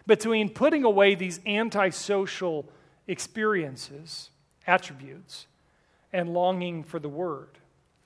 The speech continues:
Well, if we look at what we talked about last week, do you remember what that text was telling us?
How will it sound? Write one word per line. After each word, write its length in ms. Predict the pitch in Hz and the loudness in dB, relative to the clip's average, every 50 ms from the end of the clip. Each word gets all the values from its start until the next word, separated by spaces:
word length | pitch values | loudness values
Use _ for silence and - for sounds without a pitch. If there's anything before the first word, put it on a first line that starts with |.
| _ _ _ _ - _ _ - | _ _ _ _ -20 _ _ 4
Well, 200 | 220 226 240 233 - | 6 6 6 6 4
if 180 | 233 196 175 | 0 0 2
we 160 | 220 240 240 220 | -2 -2 0 0
look 300 | 233 277 392 415 - 311 | 2 4 4 4 6 6
at 120 | 294 240 | 4 6
what 200 | 208 214 214 214 | 6 2 0 0
we 80 | 220 175 | -6 -4
talked 280 | - 247 262 240 - | 0 2 2 2 0
about 220 | 196 180 175 160 170 | 2 2 2 2 4
last 380 | 180 180 208 226 - - - | 2 2 2 2 2 -2 -10
week, 180 | 156 151 147 143 | -10 -10 -10 -8
do 80 | 165 | -6
you 80 | 185 196 | -2 -2
remember 320 | 208 220 285 349 349 349 | 0 2 2 2 2 0
what 300 | 269 208 220 226 220 220 | -2 2 2 0 2 4
that 160 | 226 208 185 - | 4 4 4 4
text 400 | - 202 208 202 - - - 190 | 2 0 0 0 -4 -14 -10 -8
was 180 | 190 - - | -8 -8 -6
telling 380 | - 190 190 185 190 190 190 196 | 2 4 4 4 4 2 0 -2
us? 320 | 190 202 202 - - - | -4 -4 -6 -12 -16 -16